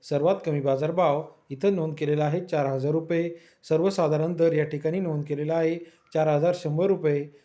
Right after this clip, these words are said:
तर सर्वाधिक बाजारभाव जिथं आहे, आज अहमदनगर या ठिकाणी चार हजार दोनशे रुपये एवढा नमूद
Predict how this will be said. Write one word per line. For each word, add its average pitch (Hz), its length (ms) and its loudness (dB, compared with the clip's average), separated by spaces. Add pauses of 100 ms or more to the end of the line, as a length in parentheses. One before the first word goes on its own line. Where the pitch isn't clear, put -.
(160)
तर 202 120 2
सर्वाधिक 170 500 0
बाजारभाव 147 500 0
जिथं 170 240 -4
आहे, 165 320 2 (340)
आज 180 200 -2
अहमदनगर 156 440 0
या 151 80 0
ठिकाणी 175 420 0
चार 160 220 -2
हजार 160 200 0
दोनशे 156 320 -4
रुपये 165 320 -2 (340)
एवढा 160 220 2
नमूद 160 260 -2